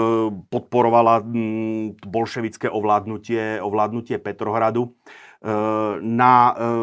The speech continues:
ak, ak mám správne informácie, práve na jeho palube mal sídlo veliteľ, e, jednotiek, ktoré útočili nesko-, ktoré útočili toho dňa na Zimný palác.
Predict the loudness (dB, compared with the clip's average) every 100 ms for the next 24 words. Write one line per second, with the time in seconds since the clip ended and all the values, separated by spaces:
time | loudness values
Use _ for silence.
0 | -2 -2 -2 -4 -8 -14 _ _ _ _
1 | _ _ _ _ _ _ -20 -20 -20 _
2 | _ 0 0 -2 -2 0 0 0 0 0
3 | 0 -2 -2 0 0 -2 -8 -2 0 0
4 | 0 -2 -4 0 4 4 4 -4 -8 -20
5 | -2 0 0 -2 -8 -12 -6 -2 0 -2
6 | -6 -20 -2 2 2 0 -4 -6 -6 -10
7 | _ _ _ _ _ -8 -4 -2 0 -4
8 | -8 _ _ _ _ _ _ -20 -4 0
9 | 4 2 2 -2 -2 0 0 -2 -6 -6
10 | -2 -2 -4 -6 -4 -4 -8 -8 -6 -6
11 | -8 -4 -4 -4 -6 -8 -6 -6 -4 -4
12 | -4 -6 -6 -4 -4 -2 0 0 -2